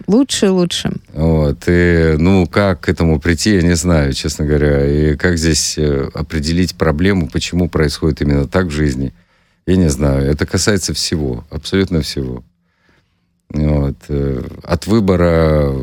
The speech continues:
Speaker 2: нового платья до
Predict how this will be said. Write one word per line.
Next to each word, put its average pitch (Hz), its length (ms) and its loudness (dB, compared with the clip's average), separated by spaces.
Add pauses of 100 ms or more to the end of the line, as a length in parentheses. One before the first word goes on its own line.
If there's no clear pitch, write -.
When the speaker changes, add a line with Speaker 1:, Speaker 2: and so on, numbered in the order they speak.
(760)
Speaker 2:
нового 76 540 0
платья 80 1080 0
до 71 1040 0